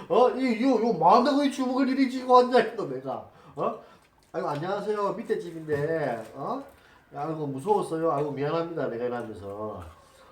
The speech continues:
"일곱 시에 그, 뭐, 어? 출근하시는가 봐요." 내가 이러면서. 와, 내 진짜 그 아줌마한테 내가 큰 소리 치러 왔다가 내가 막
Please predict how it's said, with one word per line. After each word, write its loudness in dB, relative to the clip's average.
"일곱 -2
시에 4
그, 2
뭐, -6
어? -4
출근하시는가 -4
봐요." -4
내가 -8
이러면서. -12
와, -2
내 0
진짜 0
그 2
아줌마한테 4
내가 4
큰 0
소리 0
치러 4
왔다가 4
내가 6
막 0